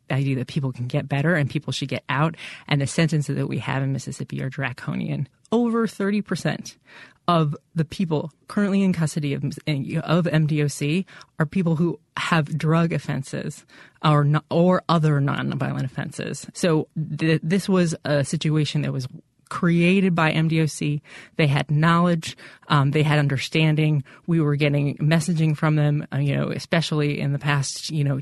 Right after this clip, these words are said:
one or two years, that this is a powder keg about to explode. It has exploded, and the fact that they point the finger at the people inside who they've been torturing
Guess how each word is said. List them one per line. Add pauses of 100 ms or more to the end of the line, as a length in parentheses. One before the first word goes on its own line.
one
or
two
years,
that
this
is
a
powder
keg
about
to
explode. (260)
It
has
exploded,
and
the
fact
that
they
point
the
finger
at
the
people
inside
who
they've
been
torturing